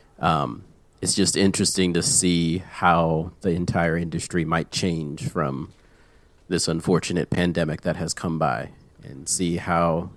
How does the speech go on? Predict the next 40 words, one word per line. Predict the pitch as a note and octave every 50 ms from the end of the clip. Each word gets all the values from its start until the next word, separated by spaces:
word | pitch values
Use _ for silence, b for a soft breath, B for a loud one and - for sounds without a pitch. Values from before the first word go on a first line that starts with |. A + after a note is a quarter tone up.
| - -
you | - E2+
know, | D2 C2 - -
obviously | F2+ G2 G2 F2+ F2 - G2 F#2
money's | F2 F#2 F#2+ F2+ F2 E2+ -
gonna | F2+ E2+ E2
change | - - F2 E2+ D#2+ E2
everything. | E2 D#2+ D#2+ D2+ - - D#2+ D#2+ D#2+ - b b b b b b b b b b
We'll, | - - - -
we'll | D#2+ D#2+
see | D#2 - - F2 E2+
how | E2 F2 E2+
that | D#2+ E2+ E2 E2 E2
all | E2 E2+ E2 E2+
works | - D#2+ E2 D#2+ - - -
out, | E2+ D2 C#2+ - -
but | D#2+ D2+ - - - - - - -
it's, | - G2 F#2 -
this | G2 G2 G2 F#2+ -
seems | - G#2+ G2 F#2+ -
to | - F#2
be | F#2 F2+
proof | - - C#3 A2 F#2+ F#2 F2 - -
that | - F2 E2 D#2+ D2+ - - - -
even | G2 F#2 E2 F2 F#2
if | F#2 - -
you | F#2+
drop | D#2+ - F#2+ E2+ D#2+ -
movies | E2+ F2 F#2 F2 D#2+ E2 D#2+ D#2+ D#2 E2 - - - b b b b b b
on | - F2 F2 E2+
your | E2 E2+ E2+ E2
personal | - - G2 F2+ - E2+ D#2 D#2
streaming | - - F#2 F2 D#2+ - F2+
service, | - - F2+ D#2 - D2+ C#2+ -
which | - G2 F#2 - -
there's, | F2+ F2 E2+ D#2 - -
like, | D2+ D2 -
fifty | - - - G#2+ F#2 - - - D#2 D2+
of | D#2 D2+ D2+
'em | C#2+ C2+
now, | D#2 C#2 D2 D2 D2 -